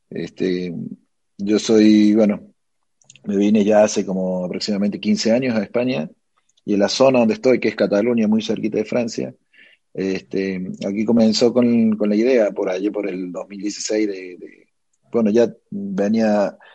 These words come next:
tenía muchas composiciones en la cabeza y quería darle algo forma más concreta.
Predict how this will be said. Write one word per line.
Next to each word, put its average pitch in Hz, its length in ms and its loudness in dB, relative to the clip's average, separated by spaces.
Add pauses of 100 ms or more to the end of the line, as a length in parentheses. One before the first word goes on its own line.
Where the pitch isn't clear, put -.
tenía 113 220 2
muchas 120 260 2
composiciones 113 640 2
en 107 80 2
la 101 120 -2
cabeza 120 400 -2
y 117 40 -6
quería 101 300 -2
darle 98 300 -2
algo 98 180 -4
forma 98 400 -6
más 95 160 -6
concreta. 98 560 -8